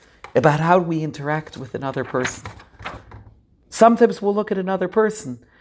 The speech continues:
and see, "What am I gonna talk to this person about spiritual pursuits,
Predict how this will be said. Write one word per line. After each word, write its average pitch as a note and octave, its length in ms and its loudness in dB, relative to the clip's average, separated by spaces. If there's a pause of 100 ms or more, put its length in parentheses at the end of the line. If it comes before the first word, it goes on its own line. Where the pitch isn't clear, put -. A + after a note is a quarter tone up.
(200)
and E3+ 220 2
see, G3 520 -4 (760)
"What D#3 140 4
am E3 100 4
I C3+ 60 -2
gonna - 200 -6
talk - 340 0
to - 80 -8
this C3 180 -4
person C#3 420 -4
about A2 300 -4
spiritual C3 640 -4
pursuits, - 640 -4